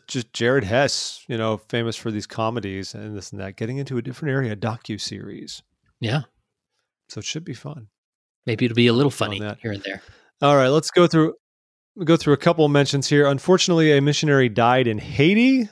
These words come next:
Speaker 1: uh, last week. A Haitian man died while serving a mission for the church. Um, he was twenty-four. He was from Haiti and died in Haiti. They did not disclose, uh, much or that went,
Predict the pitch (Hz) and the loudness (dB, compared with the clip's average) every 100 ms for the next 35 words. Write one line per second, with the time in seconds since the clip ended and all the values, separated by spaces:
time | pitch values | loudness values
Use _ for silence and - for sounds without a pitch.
0 | - 135 131 127 120 123 135 135 - 120 | -2 2 4 4 2 2 2 2 -2 -2
1 | 156 - - - - _ _ _ _ _ | -2 -4 -14 -14 -14 _ _ _ _ _
2 | _ _ _ _ _ _ _ _ _ - | _ _ _ _ _ _ _ _ _ -2
3 | 113 - 147 - 143 127 123 123 120 113 | -2 2 2 2 0 2 4 4 2 2
4 | 113 110 107 - 117 107 120 127 120 117 | 2 2 0 -2 -2 -2 -2 -4 -4 -4
5 | 117 170 165 151 - - - - _ _ | 0 2 2 2 -8 -10 -20 -20 _ _
6 | - 117 113 113 110 95 _ _ _ - | 0 2 4 2 -2 -8 _ _ _ -8
7 | 113 - 143 131 143 139 117 - 143 135 | -6 0 2 4 4 4 4 2 2 2
8 | 117 117 113 117 123 151 110 104 107 101 | 2 2 4 2 -2 -8 -6 0 0 0
9 | 95 104 104 104 101 95 98 98 - 107 | -4 -4 -2 -2 -2 -4 -4 -6 -6 -10
10 | 98 - 104 98 98 92 - - - - | -10 -4 -2 -2 -4 -8 -14 -20 -20 -20
11 | _ - 101 101 120 147 - - - - | _ -4 -2 0 0 0 0 -6 -8 -2
12 | 131 123 120 113 | 0 2 2 0